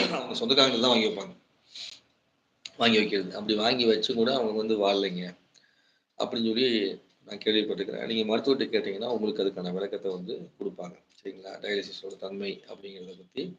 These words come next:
நீங்க ஒரு ஆங்கில மருத்துவர்கிட்ட நீங்க உட்கார்ந்து கேட்டு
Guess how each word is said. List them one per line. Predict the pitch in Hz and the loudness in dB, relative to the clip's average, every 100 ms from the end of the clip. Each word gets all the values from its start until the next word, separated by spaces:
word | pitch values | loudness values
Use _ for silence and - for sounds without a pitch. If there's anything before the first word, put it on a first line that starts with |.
| _ | _
நீங்க | 98 92 143 - _ _ _ _ | -14 -10 -10 -14 _ _ _ _
ஒரு | 113 110 | -2 2
ஆங்கில | 110 117 113 | 2 4 4
மருத்துவர்கிட்ட | 107 - 92 95 135 - _ _ | 4 0 -4 -4 -6 -10 _ _
நீங்க | 101 98 | -20 -20
உட்கார்ந்து | 92 98 95 | -8 -6 -6
கேட்டு | 92 95 90 | 0 0 2